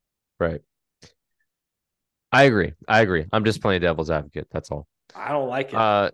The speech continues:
Speaker 2: I don't like it one bit.
Speaker 1: <laughs> okay, I'll shut up then. Uh, <laughs> so,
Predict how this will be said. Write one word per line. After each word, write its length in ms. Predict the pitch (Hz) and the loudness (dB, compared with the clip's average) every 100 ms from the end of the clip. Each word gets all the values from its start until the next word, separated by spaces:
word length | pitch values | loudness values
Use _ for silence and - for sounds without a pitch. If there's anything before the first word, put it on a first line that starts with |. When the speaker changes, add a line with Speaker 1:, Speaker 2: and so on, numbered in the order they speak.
| - | -6
Speaker 2:
I 80 | 123 | -6
don't 140 | 131 | -4
like 180 | 123 127 | -4 -6
it 100 | 110 | -8
one 200 | 123 135 | -8 -8
bit. 200 | 120 117 - - - | -8 -6 -4 -6 -2
Speaker 1:
<laughs> 0 | |
okay, 480 | 185 - - - 95 | -2 -2 -4 -2 0
I'll 120 | 90 | 0
shut 200 | - 87 | -2 -4
up 140 | 80 - | -4 -8
then. 140 | 80 - _ _ | -12 -14 _ _
Uh, 160 | - 123 - | 0 0 2
<laughs> 1700 | 190 - 175 - - 143 - 143 _ _ _ _ _ _ _ _ _ | 0 0 -2 -4 -8 -18 -18 -20 _ _ _ _ _ _ _ _ _
so, 360 | - 135 123 | -4 2 4